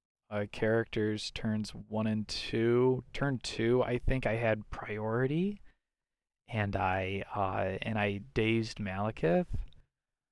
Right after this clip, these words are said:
Um, I had also dazed a couple of his other characters too. Sam's shield throw,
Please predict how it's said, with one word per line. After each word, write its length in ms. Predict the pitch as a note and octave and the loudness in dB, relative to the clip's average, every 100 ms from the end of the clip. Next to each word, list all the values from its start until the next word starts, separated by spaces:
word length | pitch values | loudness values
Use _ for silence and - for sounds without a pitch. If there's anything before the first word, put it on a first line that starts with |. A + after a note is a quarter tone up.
| _ _ _ _ - | _ _ _ _ -2
Um, 540 | G2+ G2 G2 G2+ A2 - _ | 2 2 2 -2 -8 -14 _
I 60 | A2+ | -4
had 100 | G2+ | 0
also 440 | G2 C3+ - A2+ | 6 6 6 2
dazed 680 | G#2 G2+ G2+ G2+ F#2+ - - - | 2 0 0 0 -4 -6 -8 -10
a 60 | |
couple 420 | - A#2+ A#2 G#2 | 0 2 4 4
of 100 | G#2 | 2
his 160 | G2 F2+ | -2 -4
other 280 | G#2 A2+ G#2 | 0 2 2
characters 560 | - G2+ F#2+ G2 F2+ | 2 0 0 -4 -6
too. 280 | - A2 F#2 | -4 -2 -2
Sam's 440 | - - A2+ A2+ G#2+ | -2 0 2 2 0
shield 440 | - A2 G#2 G#2 | -2 0 0 -2
throw, 560 | - G#2 F#2 F#2 F#2 | -4 -2 0 0 -2